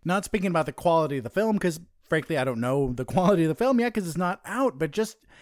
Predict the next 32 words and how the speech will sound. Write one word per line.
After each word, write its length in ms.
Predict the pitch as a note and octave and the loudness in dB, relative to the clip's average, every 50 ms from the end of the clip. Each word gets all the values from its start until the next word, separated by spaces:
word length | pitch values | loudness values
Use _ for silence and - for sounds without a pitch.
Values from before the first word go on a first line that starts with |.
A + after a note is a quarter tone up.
| - - - | -20 -18 -6
just 260 | - G3+ A3 - B3 | -4 -4 -2 -2 -2
the 100 | A3+ B3 | -4 0
design 680 | G3+ G3+ E3+ D3 B2+ D#3 D#3 F#3 G#3 F#3+ D#3 C3 A#2 A2+ A2 | 2 2 0 0 0 -2 0 0 0 0 0 0 -2 -2 -4
just 200 | C3 C3 - - | -6 -8 -8 -8
seems, 520 | - D#3+ D#3 D3+ C#3+ B2+ - - - - - | -6 -4 -4 -4 -4 -6 -10 -14 -18 -20 -20
mm, 1300 | - - - A2+ A2+ A2+ - A#2 A#2+ - A#3+ A#3+ B3 B3+ B3+ B3+ B3+ C4+ B3+ B3 A#3+ B3+ C4 C#4 D4 C#4+ C4 | -20 -20 -20 -18 -18 -16 -18 -18 -16 -18 -18 -18 -18 -18 -18 -18 -16 -16 -16 -16 -14 -14 -14 -12 -14 -14 -14
cheap. 320 | - - - C#4+ C#4+ - - - _ _ | -12 -8 -8 -8 -8 -8 -14 -20 _ _
Either 200 | - A#3 B3 G3+ | -4 -2 0 2
way, 100 | F#3+ F#3 | 2 2
this 180 | F3+ F3+ E3+ - | 2 0 -2 0
does 240 | - G#3 A3 G#3 F#3 | 2 2 2 2 2
look 120 | F#3+ F#3 | 0 0
like 140 | G3 F3+ F3 | 0 -2 -2
a 60 | E3 | -2
good 240 | C#3 D#3 D3+ C3+ - | -2 -2 -2 -2 -4
film. 420 | - B2+ A2+ G2+ G2+ G#2 G2+ F#2+ - _ _ _ _ _ _ _ | -6 -6 -4 -4 -4 -6 -8 -10 -12 _ _ _ _ _ _ _
A, 140 | - C#3+ D3 - | -8 -8 -6 -4
a 80 | - D3+ | -4 -2
familiar 500 | - - F3+ F3+ F#3 G3 A3 A3 A3 G#3+ | 0 2 4 6 6 6 6 4 4 2
story 380 | G3+ - - F3+ E3+ E3+ F3 F3 | 2 0 0 2 4 4 4 2
because 260 | D#3 D#3 C#3 E3 C#3+ | 2 0 -2 -2 -2
we've 160 | D3+ D3+ C#3 | -4 -4 -4
seen 220 | - - F#3 F#3+ F3+ | -4 -2 -2 -2 -2
stories 260 | - - E3+ E3+ D#3+ | 0 0 0 0 0
like 140 | E3+ D#3 - | 0 -2 -2
this 160 | C#3 A#2+ - | -4 -8 -8
before, 340 | - A#2+ - D#3+ E3 E3 E3 | -8 -6 -2 0 0 0 0
we've 160 | D3 B2 G2+ | 0 -2 -4
heard 320 | F#2 F2+ - D#3+ F3 E3+ | -6 -4 -2 -2 0 0
about 240 | E3 D3 D3+ D3+ D3 | 0 0 0 0 2
them, 240 | - D#3 D3+ D3+ D3 | 0 0 0 0 0
but 300 | C3 C#3+ C#3+ C#3+ - _ | 0 -2 -2 -2 -4 _